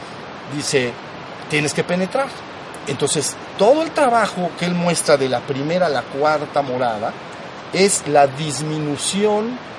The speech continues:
progresiva de los contenidos de la mente. Cada vez hay más, y luego en la segunda morada menos,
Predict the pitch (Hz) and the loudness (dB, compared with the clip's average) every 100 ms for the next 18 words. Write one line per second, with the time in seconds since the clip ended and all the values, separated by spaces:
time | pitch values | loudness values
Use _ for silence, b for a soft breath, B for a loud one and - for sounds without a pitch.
0 | - - - 160 147 135 139 135 - 233 | -14 -8 4 6 8 6 4 2 0 0
1 | 226 156 151 143 131 127 - 139 131 120 | 2 4 4 4 0 -2 -2 -2 0 0
2 | 139 160 170 160 139 127 120 139 143 104 | 0 0 0 0 0 0 0 0 -2 -4
3 | - - - - - - - - - - | -10 -14 -14 -14 -14 -14 -14 -14 -8 4
4 | 147 151 143 160 151 175 185 240 - - | 6 8 6 2 4 4 2 0 -8 -10
5 | - - - - 127 135 139 131 120 127 | -14 -14 -12 -6 2 6 6 4 0 -2
6 | 135 143 151 139 131 135 143 185 185 180 | 0 0 4 4 6 6 6 4 4 2
7 | 185 - | -2 -6